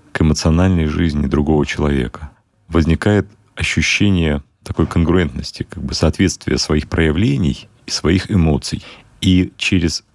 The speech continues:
эти проявления вы выстраиваете новые, более близкие отношения с другим человеком. Он тоже понимает, что может проявлять свои эмоции к вам. Вы можете не пугаться их.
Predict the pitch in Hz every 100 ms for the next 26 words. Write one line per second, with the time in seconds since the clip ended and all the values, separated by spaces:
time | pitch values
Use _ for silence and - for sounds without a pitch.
0 | _ _ - 95 - - - 82 85 82
1 | 120 156 104 69 - 87 110 90 - 107
2 | 104 85 80 85 101 92 76 67 - -
3 | 90 98 87 73 87 98 - 76 - -
4 | - 76 64 62 71 62 62 - 65 60
5 | - - - - - 101 104 92 85 80
6 | 80 73 65 - - 69 67 67 65 73
7 | 87 - 71 67 65 73 - 73 69 67
8 | 62 - - - 71 80 87 - - -
9 | 76 82 87 78 - 76 - _ _ 87
10 | 92 98 82 69 65 - 76 82 82 -
11 | -